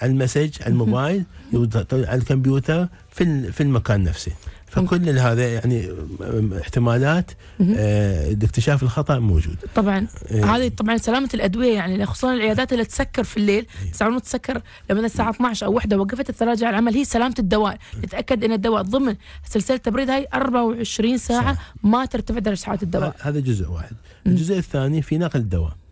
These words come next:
Speaker 2: مهم.
Speaker 1: لما ننقل احنا الدواء مثلًا ينقل من المخازن إلى العيادات أو للمستشفيات.
Speaker 2: صحيح.
Speaker 1: زين، احنا في الجو مثلًا هذا ينقل إلى في، في حاويات أو شيء في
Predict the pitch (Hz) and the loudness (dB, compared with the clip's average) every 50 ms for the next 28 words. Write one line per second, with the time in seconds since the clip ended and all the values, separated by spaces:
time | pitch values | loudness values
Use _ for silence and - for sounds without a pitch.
0 | - - - 190 196 240 - 123 120 127 135 165 185 185 - 170 160 143 - 135 | -8 -2 0 2 2 2 0 0 0 2 2 2 0 0 0 -2 -2 -2 -2 -2
1 | 120 120 120 117 113 127 123 127 131 139 135 - 123 117 117 117 120 120 117 117 | 0 0 0 0 0 0 0 0 0 -2 -2 0 0 0 0 2 0 0 0 0
2 | 113 107 - - 120 117 113 104 113 113 117 120 113 - - - - 113 117 113 | -2 -2 -2 -2 0 0 0 0 0 0 -2 -2 -4 -8 -12 -8 -2 0 2 2
3 | 110 92 104 113 107 104 101 107 107 104 104 - 104 107 101 98 95 90 - - | 2 2 2 2 2 2 0 0 -2 -2 -2 0 0 0 0 0 0 -2 -2 -4
4 | - - 98 82 80 87 - - 180 160 - 196 - - - 120 95 82 76 - | -4 -2 -2 0 -2 -2 -2 -2 -2 -2 -2 -4 -4 -4 -6 -4 -4 -4 -4 -6
5 | - - - - 139 139 131 151 143 143 143 139 139 135 135 135 139 151 151 151 | -10 -14 -4 0 0 2 2 2 2 2 2 0 0 0 -2 0 0 0 0 0
6 | 147 143 135 135 147 127 127 135 131 127 127 131 127 127 123 120 - 123 120 117 | 0 0 0 0 0 2 2 2 2 2 0 0 0 0 0 0 0 0 2 2
7 | 113 110 110 117 113 107 82 67 65 76 - - 127 117 - - 110 110 107 113 | 2 0 0 0 0 0 -2 -4 -8 -6 -2 0 0 0 0 0 0 2 2 2
8 | 113 107 104 - 98 98 98 - - 101 101 92 90 - 98 90 85 85 87 | 2 2 0 0 -2 -2 -2 -2 -2 0 0 -2 -2 -2 -2 -2 0 0 -2